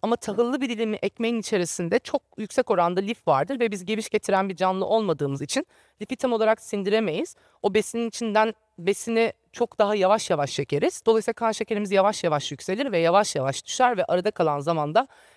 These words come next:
kendinizi uzun bir süre tok hissedersiniz. Bunu bilimsel olarak biz glisemik indeks ya da glisemik yük kavramlarıyla aslında açıklıyoruz.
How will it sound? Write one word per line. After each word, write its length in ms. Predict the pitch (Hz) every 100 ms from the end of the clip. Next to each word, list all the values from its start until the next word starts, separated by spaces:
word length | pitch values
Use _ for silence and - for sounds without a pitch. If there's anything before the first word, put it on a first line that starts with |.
| -
kendinizi 340 | 214 180 165
uzun 260 | 170 190 202
bir 40 |
süre 160 | - 320
tok 200 | 277 -
hissedersiniz. 800 | - 143 123 101 - - - - _ _ _
Bunu 180 | 285 240
bilimsel 340 | 262 277 254
olarak 300 | 196 170 165
biz 160 | 285 254
glisemik 440 | 208 220 233 240
indeks 460 | 180 208 226 302 -
ya 80 | 220
da 40 |
glisemik 440 | 202 208 233 220 196
yük 180 | 220
kavramlarıyla 720 | - 175 160 160 160 160 147 -
aslında 300 | - 151 -
açıklıyoruz. 720 | - - 135 110 92 -